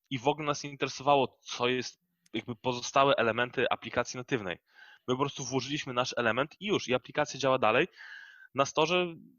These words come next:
cały czas ma tyle samo gwiazdek, ile miała, więc tutaj nie, nie zmi-, nic się nie zmieniło na gorsze przede wszystkim, nie? A w tym momencie utrzymywanie tego jednego feature'a, który napisaliśmy,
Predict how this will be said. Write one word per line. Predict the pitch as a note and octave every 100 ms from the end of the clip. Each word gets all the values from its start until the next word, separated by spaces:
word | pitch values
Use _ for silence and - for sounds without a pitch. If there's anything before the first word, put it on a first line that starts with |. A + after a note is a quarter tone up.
| _
cały | - D#3 G3
czas | G#3+
ma | G#3
tyle | F#3+ G3
samo | F#3+ E3+
gwiazdek, | D3 D3 D3+ -
ile | D#3
miała, | D3+ G2+
więc | F#2+ G#2 -
tutaj | C3 D3 C3+
nie, | C3 C#3 C#3
nie | C#3 C#3+
zmi-, | D3 D#3
nic | D#3 E3+
się | -
nie | D#3
zmieniło | C3+ C#3+ D3
na | C#3+
gorsze | C#3 -
przede | - F2+
wszystkim, | - F2 - F#2+
nie? | C#3 _ _ _ - - -
A | G#2 G#2 G#2
w | -
tym | - C#3+
momencie | D3 C#3 C3
utrzymywanie | - C#3 B2 C3+ C3
tego | B2+ B2+
jednego | B2 C3 C#3+
feature'a, | - - A#2 B2
który | - A2+
napisaliśmy, | A2 - G#2 - C#3